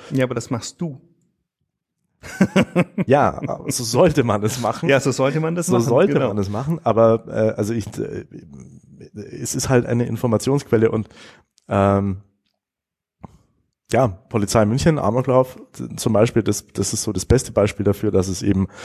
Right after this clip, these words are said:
Speaker 2: gut funktionieren kann und dass, also diese, dass diese Taktik, wenn, wenn, wenn die so verfolgt wird, ähm, dass es auch gutiert wird.
Speaker 1: Mhm.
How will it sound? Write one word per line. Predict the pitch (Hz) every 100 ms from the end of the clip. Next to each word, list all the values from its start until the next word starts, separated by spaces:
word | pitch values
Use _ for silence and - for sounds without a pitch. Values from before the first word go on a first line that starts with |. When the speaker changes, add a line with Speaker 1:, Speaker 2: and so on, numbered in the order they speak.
| - - - - - - _ _ _ _
Speaker 2:
gut | 160 -
funktionieren | 139 127 - 120 123 113
kann | - 127 117
und | 98
dass, | 101 98
also | - 101 104
diese, | 117 156 143 147 139 147 - - - - - -
dass | 104
diese | - 135 127
Taktik, | 131 - 135 113
wenn, | 107 104 101 95
wenn, | 95 90 95
wenn | 104
die | 104
so | 101 127
verfolgt | 139 - 117 -
wird, | 113 107 - 151 139 -
ähm, | 95 95 95 95 95 101
dass | 92
es | 107
auch | 95
gutiert | - 113 127 117
wird. | - -
Speaker 1:
Mhm. | 107